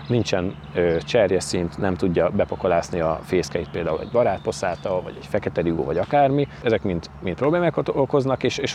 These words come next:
ha ezeket a dolgokat, ezeket szem előtt tartjuk, így alakítjuk ki a kertünket, ami nem baj egyébként, hogyha nem két perc alatt jön létre, hanem mondjuk évek alatt áll be, mindig egy kicsit hozzáteszünk, akkor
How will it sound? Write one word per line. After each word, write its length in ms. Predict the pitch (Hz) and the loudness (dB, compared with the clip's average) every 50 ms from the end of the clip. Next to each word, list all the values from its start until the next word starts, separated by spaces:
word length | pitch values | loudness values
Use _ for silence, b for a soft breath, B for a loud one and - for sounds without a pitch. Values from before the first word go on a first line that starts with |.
| 131 - | -2 2
ha 60 | 143 | 4
ezeket 380 | 151 135 113 104 - - 92 - | 4 6 6 4 0 -2 -2 0
a 40 | 95 | 2
dolgokat, 400 | 95 98 90 90 - 98 90 - | 2 4 4 4 2 0 0 0
ezeket 240 | 92 80 - - - | -2 -4 -4 -14 -12
szem 240 | - - 135 143 135 | -4 0 2 2 4
előtt 180 | 120 104 - | 2 2 2
tartjuk, 340 | - 110 101 92 - 110 - - | 4 2 2 4 2 -2 -4 0
így 260 | 127 117 98 92 - - | 0 2 2 2 0 0
alakítjuk 500 | - 101 92 - - 101 - - 101 - | 2 2 2 2 0 -4 -4 -4 -8 -6
ki 100 | - 98 | -4 -6
a 80 | 87 - | -6 0
kertünket, 560 | - 135 143 143 - - 135 117 - 123 107 | 2 4 4 4 2 0 -2 2 2 0 0
ami 180 | - 127 143 151 | 2 0 0 2
nem 440 | 170 185 165 139 104 95 107 110 110 | 2 2 0 -2 -2 -2 0 0 4
baj 160 | 113 110 107 | 4 6 6
egyébként, 460 | 104 95 98 98 95 - - 104 95 | 6 4 4 2 2 0 -2 -4 -2
hogyha 220 | - 101 - - 107 | -2 -6 -8 -6 -6
nem 180 | 101 92 90 - | -4 -4 -6 -4
két 220 | - 117 123 123 - | -2 -2 -2 -2 0
perc 320 | - 151 151 143 - - - - | 0 0 0 0 -2 -8 -14 -6
alatt 380 | - 127 - - 139 139 131 - | -2 -2 2 4 4 4 4 4
jön 160 | 143 135 127 | 2 2 4
létre, 260 | 127 135 139 - 113 | 4 2 2 2 0
hanem 200 | 98 98 98 92 | 0 0 0 2
mondjuk 240 | 92 92 90 87 - | 2 2 0 0 0
évek 300 | - 123 107 98 92 - | 2 2 4 4 2 2
alatt 320 | - 101 101 98 - - 117 | 4 2 2 2 0 2 2
áll 180 | 110 110 117 | 4 4 4
be, 180 | 131 147 160 151 B B B B B B B B - | 4 2 0 0 B B B B B B B B -4
mindig 200 | - 120 107 98 | 0 2 2 2
egy 80 | 92 - | 2 0
kicsit 240 | 117 - - 92 | -2 -2 -2 -4
hozzáteszünk, 760 | - - 104 101 135 143 139 - 151 - - 165 165 160 - B B B B B B B | 0 0 0 2 2 0 2 0 -2 0 2 2 2 2 0 B B B B B B B
akkor 280 | 135 - - 165 - | -2 2 2 0 0